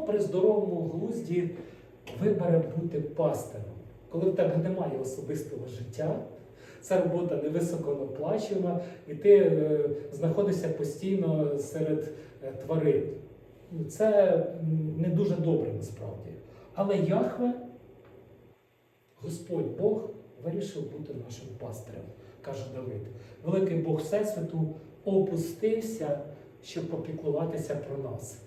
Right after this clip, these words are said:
І він, як лю-, людина-пастир з вівцями двадцять чотири на сім, так само Господь Бог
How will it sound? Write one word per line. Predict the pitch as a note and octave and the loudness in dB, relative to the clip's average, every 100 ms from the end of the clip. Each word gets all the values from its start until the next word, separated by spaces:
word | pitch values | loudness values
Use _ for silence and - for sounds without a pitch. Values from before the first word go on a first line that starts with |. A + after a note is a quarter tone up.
| - - - | -20 -20 -10
І | F3 | -6
він, | E3 B3 - | -2 0 0
як | - D#3 - - - - - - - - - - | -2 -2 -4 -10 -18 -20 -20 -20 -20 -20 -20 -10
лю-, | D#3 F3+ E3 | -4 -2 -2
людина-пастир | F3 F#3 F#3+ - - E3 E3 - D3 | -2 6 6 6 4 2 0 -2 -4
з | - | -2
вівцями | F3 F3 - C3 C3 | 0 0 -2 -6 -4
двадцять | D3 D3+ - - | 0 0 -2 -8
чотири | C3 D#3 D3+ | -6 -2 -2
на | C3+ | -2
сім, | C3 - G#3 G#3+ - - - | -6 -8 -8 -8 -10 -14 -14
так | D#3 - | -12 -2
само | G3+ G3+ A#3+ - - | 0 0 -2 -8 -10
Господь | B2 D#3+ - D#3+ D#3+ B2+ | -6 -6 -4 -4 -4 -2
Бог | D#3 E3+ E3+ | -2 0 -2